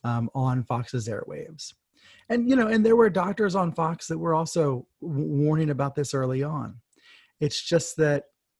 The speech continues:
I think their voices were not as loud and as consistent as the political stars and the pro-Trump propagandists who were trying to do defense for Trump. But as with all things in the Trump years,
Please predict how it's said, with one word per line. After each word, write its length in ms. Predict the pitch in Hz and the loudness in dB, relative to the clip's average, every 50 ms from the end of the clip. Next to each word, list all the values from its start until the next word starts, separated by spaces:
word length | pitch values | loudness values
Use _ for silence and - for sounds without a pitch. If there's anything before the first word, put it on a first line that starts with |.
| _ | _
I 60 | - | -10
think 260 | 127 - 170 160 139 131 | -6 -4 -4 -4 0 2
their 200 | 143 151 151 135 | 4 4 4 4
voices 460 | 117 139 143 151 147 - 147 135 120 | 2 2 2 2 2 0 -2 -2 0
were 120 | 127 135 | 0 0
not 180 | 127 127 131 131 | 0 0 0 0
as 160 | 131 113 110 | -2 -2 -4
loud 540 | 120 120 127 127 135 135 135 131 135 139 135 | -4 -4 -2 0 0 0 0 -2 -2 -4 -6
and 180 | 143 135 131 | -6 -6 -4
as 300 | 131 127 123 127 123 - | -4 -6 -6 -8 -8 -8
consistent 840 | - 135 117 - - - 156 135 - - - 131 127 131 143 - - - _ _ _ _ _ _ _ _ | -8 -8 -8 -6 -4 -4 -4 -4 -6 -8 -8 -8 -8 -10 -14 -18 -20 -20 _ _ _ _ _ _ _ _
as 420 | - 135 131 131 131 127 120 117 110 | -2 -2 0 0 -2 -2 -4 -4 -4
the 280 | 120 131 127 123 127 120 | -4 -4 -2 -2 -4 -6
political 560 | - - 139 135 135 151 156 147 - 120 113 | -6 -4 -2 2 4 4 4 4 2 0 -6
stars 680 | - - - 117 101 101 92 - 139 143 147 - - - _ _ _ _ _ _ _ _ _ _ - | -6 -8 -8 -10 -10 -10 -12 -12 -12 -12 -12 -14 -14 -16 _ _ _ _ _ _ _ _ _ _ -4
and 260 | 135 131 127 123 117 | -2 0 0 0 0
the 140 | 127 127 120 | -2 -4 -4
pro-Trump 520 | - - 143 135 131 - - 139 131 120 | -4 -4 -2 -2 -2 0 -2 -2 -4 -2
propagandists 1160 | - 139 127 123 - 127 110 120 131 139 151 143 113 110 107 - - - - - - - - - _ _ _ _ _ _ _ _ _ | -2 -4 -4 -2 -4 -6 -4 -4 -2 -2 -2 -2 -4 -6 -8 -10 -10 -12 -12 -14 -16 -18 -18 -18 _ _ _ _ _ _ _ _ _
who 120 | - 151 139 | 0 2 2
were 120 | 127 135 | 2 2
trying 260 | - - 143 135 135 | 0 0 -2 0 0
to 60 | 131 123 | 0 0
do 140 | 120 127 | -2 -4
defense 420 | 110 113 127 123 - 131 123 113 - | -2 -2 -4 -4 -2 -4 -4 -4 -6
for 120 | - 120 | -8 -10
Trump. 300 | - - - 139 113 - - | -10 -8 -8 -8 -8 -6 -8
But 100 | 143 - | -8 -6
as 480 | - 175 170 196 220 220 220 175 143 - - | -4 -2 2 4 4 4 2 0 -4 -8 -6
with 300 | 175 156 196 196 202 - | 0 2 2 2 2 0
all 300 | - 165 180 190 196 190 | -2 0 2 4 2 2
things 360 | - - 202 202 202 202 156 | 2 0 0 2 2 2 2
in 80 | 175 190 | 2 0
the 80 | 180 170 | 0 0
Trump 300 | - 196 214 226 196 151 | 0 0 0 0 0 0
years, 260 | 127 120 123 - | -2 -4 -4 -8